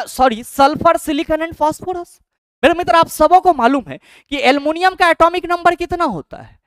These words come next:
एल्यूमिनियम का एटॉमिक नंबर कितना होता है? आप कहोगे गुरुजी एल्यूमिनियम का एटॉमिक नंबर तेरह होता है। चला सल्फर का कितना होगा? आप कहोगे सर सोलह होता है। सिलिकॉन का आप कहोगे गुरुजी चौदह होता है।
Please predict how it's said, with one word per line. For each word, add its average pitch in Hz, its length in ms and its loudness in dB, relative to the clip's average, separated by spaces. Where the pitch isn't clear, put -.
एल्यूमिनियम 311 460 0
का 349 120 2
एटॉमिक 330 360 0
नंबर 339 280 0
कितना 330 280 -6
होता 139 280 -8
है? 120 80 -20
आप 160 140 -2
कहोगे 190 320 -6
गुरुजी 147 420 -6
एल्यूमिनियम 185 400 -8
का 214 120 -8
एटॉमिक 175 340 -10
नंबर 160 240 -12
तेरह 156 220 -6
होता - 340 -16
है। - 100 -20
चला 294 180 -2
सल्फर 311 520 2
का 381 120 0
कितना 370 340 -2
होगा? 202 280 4
आप 156 260 -8
कहोगे 165 240 -10
सर 170 260 -10
सोलह 147 400 -8
होता 117 300 -14
है। - 40 -18
सिलिकॉन 330 520 -2
का 359 120 2
आप 330 260 0
कहोगे 196 240 -2
गुरुजी 160 360 -8
चौदह 127 380 -8
होता 120 300 -14
है। 127 80 -20